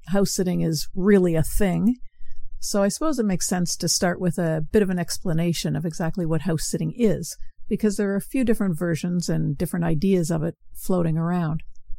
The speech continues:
Most basic definition of house sitting is that it's a service provided to a homeowner when the owner is going to be absent for a period of time. The service involves taking care of the owner's home,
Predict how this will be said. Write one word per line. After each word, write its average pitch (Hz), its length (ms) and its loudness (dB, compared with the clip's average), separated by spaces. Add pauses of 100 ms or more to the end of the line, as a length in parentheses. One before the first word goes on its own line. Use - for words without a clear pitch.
(200)
Most 247 240 4
basic 339 300 2
definition 190 480 2
of 175 120 0
house 185 240 0
sitting 180 360 -2 (600)
is 220 280 0 (120)
that 196 200 2
it's 196 160 0
a 185 80 2
service 247 440 2
provided 170 480 0
to - 100 -2
a 196 80 2
homeowner 190 520 6 (360)
when 190 220 0
the 185 100 2
owner 196 260 4
is 185 80 2
going 175 220 2
to 165 60 2
be 170 140 0
absent 180 420 0
for 175 120 -2
a 170 60 -2
period 160 340 0
of 156 80 -4
time. 190 300 -2 (1160)
The 185 80 4
service 277 280 0
involves 185 440 6
taking 185 280 2
care 202 280 4
of 202 160 0
the 170 320 4
owner's 202 400 6
home, 190 560 4